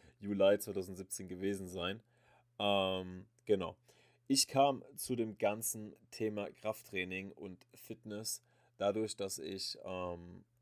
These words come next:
eigentlich schon mein ganzes Leben lang ein bisschen moppelig war. Ähm, das Ganze hat sich so ein bisschen gefangen, als dann die Pubertät anfing und man so ein paar Wachstumsschübe bekommen hat.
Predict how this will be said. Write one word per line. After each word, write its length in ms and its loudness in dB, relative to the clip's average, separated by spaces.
eigentlich 420 -2
schon 280 -6
mein 200 -6
ganzes 560 -8
Leben 440 -4
lang 420 -4
ein 160 -20
bisschen 460 -6
moppelig 680 -4
war. 380 2
Ähm, 680 -2
das 160 -4
Ganze 520 2
hat 180 -8
sich 140 -6
so 100 -2
ein 80 -4
bisschen 300 -4
gefangen, 440 -4
als 220 -6
dann 140 -8
die 140 -10
Pubertät 500 -2
anfing 540 -2
und 420 -10
man 340 -6
so 60 -14
ein 140 -14
paar 300 -8
Wachstumsschübe 720 -6
bekommen 460 -6
hat. 240 0